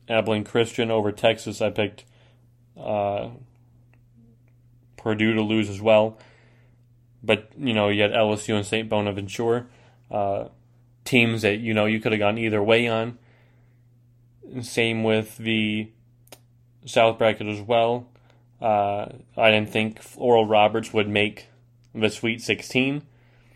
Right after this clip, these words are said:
at all. I thought Florida would be the team to beat 'em. However, that was not the case at all. I thought Texas Tech and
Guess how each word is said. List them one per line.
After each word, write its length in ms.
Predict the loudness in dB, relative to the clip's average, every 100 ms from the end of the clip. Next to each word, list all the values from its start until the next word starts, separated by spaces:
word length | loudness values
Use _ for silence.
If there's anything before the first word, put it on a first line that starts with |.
| _ -4
at 120 | 2
all. 120 | 6
I 100 | 6
thought 280 | 6 2 0
Florida 260 | -2 0 0
would 180 | -2
be 140 | -2 -4
the 120 | -4
team 240 | -4 -4
to 60 | -4
beat 220 | -2 0
'em. 240 | 0 -4 -10 _ _ _ _
However, 400 | 6 6 6 2
that 220 | 2 2
was 160 | 0 -2
not 220 | -2 -2
the 80 | -6
case 600 | -4 -2 -2 -6 -18 -20 _ _ _ _ _ _ _ _ _ 0
at 160 | 2 4
all. 400 | 2 -2 -8 -4
I 100 | 0
thought 340 | 0 -2 -4
Texas 360 | -8 -6 -8 -8
Tech 340 | 0 0 0 -14 -20 _ _ _ _ _ _ _ -20 -10
and 880 | -4 -2 -2 -2 -2 -4 -6 -8